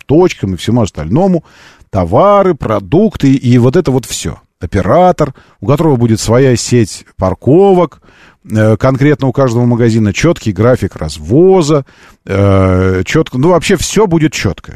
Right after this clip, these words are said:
все. И, и этот оператор, только он и должен будет заниматься доставками, развозом, развозом и всем остальным.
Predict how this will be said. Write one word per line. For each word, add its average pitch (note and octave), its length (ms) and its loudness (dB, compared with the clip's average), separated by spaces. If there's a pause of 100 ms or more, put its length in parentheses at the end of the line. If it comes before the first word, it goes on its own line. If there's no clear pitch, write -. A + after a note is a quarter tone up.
все. E2+ 320 -4 (520)
И, B2+ 480 4
и C3+ 60 2
этот C3 260 0
оператор, D3 380 -2
только F3 480 0 (100)
он G#3 280 2
и C3+ 180 -4
должен C#3 400 0
будет C#3 240 0
заниматься A2 460 0
доставками, D3 720 0
развозом, A#2 600 0
развозом G#2+ 500 0
и F#2 40 -2
всем A2 200 -2
остальным. C2+ 300 -8